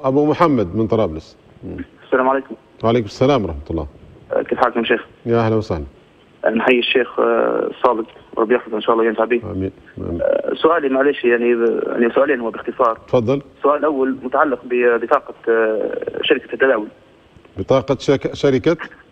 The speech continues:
Speaker 2: آه، التداول.
Speaker 1: التداول، نعم.
Speaker 2: آه، يعني سمعت إن الش-، سمعت إن الشيخ يعني، آه، أفتى بعدم جوازها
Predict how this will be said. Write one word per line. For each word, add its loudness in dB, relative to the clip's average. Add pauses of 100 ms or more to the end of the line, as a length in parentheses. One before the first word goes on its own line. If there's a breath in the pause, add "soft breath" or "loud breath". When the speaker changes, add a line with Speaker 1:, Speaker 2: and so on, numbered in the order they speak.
(460)
Speaker 2:
آه، 6
التداول. 0 (680)
Speaker 1:
التداول، 2
نعم. -2 (400)
Speaker 2:
آه، 0
يعني 0
سمعت 2
إن 0
الش-، -6
سمعت 4
إن -2
الشيخ 0
يعني، 2
آه، 0
أفتى 0
بعدم 2
جوازها 0